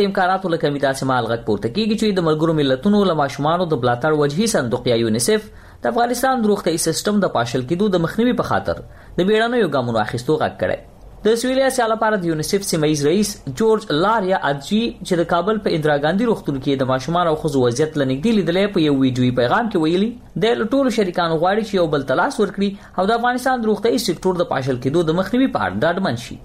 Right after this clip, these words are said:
د ده له قوله که داسې ونه شي، لویه بیه به یې پرې کړي او زیات ماشومان به مړه شي.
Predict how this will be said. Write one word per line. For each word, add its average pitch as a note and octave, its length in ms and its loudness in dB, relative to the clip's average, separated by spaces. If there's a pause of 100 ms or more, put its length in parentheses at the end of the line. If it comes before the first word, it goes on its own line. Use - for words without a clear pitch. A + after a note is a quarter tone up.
(440)
د G#2+ 160 2
ده - 20 4
له G2+ 100 2
قوله F#3+ 320 0 (220)
که - 80 -2
داسې G#3+ 200 0
ونه B3+ 200 0
شي، - 240 -6 (280)
لویه G#3+ 320 2
بیه D3+ 220 2
به A#2+ 100 2
یې A2+ 140 0
پرې G3 240 0
کړي G#3+ 160 2 (260)
او D#3 120 2
زیات F3+ 400 0
ماشومان F#2+ 420 -2
به F#3 40 2
مړه G3 120 2
شي. - 200 -4